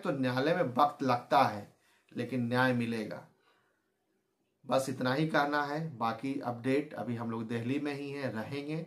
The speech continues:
कुछ दिन, अभी दो तीन दिन अभी यहीं पे हैं। हम लोग सारा, जब तक पूरा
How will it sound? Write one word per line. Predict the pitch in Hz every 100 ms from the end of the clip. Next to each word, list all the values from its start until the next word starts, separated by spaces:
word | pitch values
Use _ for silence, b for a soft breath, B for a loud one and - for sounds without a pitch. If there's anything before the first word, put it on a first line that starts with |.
| - _ -
कुछ | 120
दिन, | 113 120
अभी | 117 - 156 - _
दो | - 113
तीन | 110 123 120
दिन | 120
अभी | 117 113
यहीं | 117 135
पे | 135
हैं। | 135 151 165 _ b b b b b b
हम | 104
लोग | 113 113
सारा, | - 120 135 147
जब | 127 -
तक | 151 151 - _ _ _ _ _ 123
पूरा | 131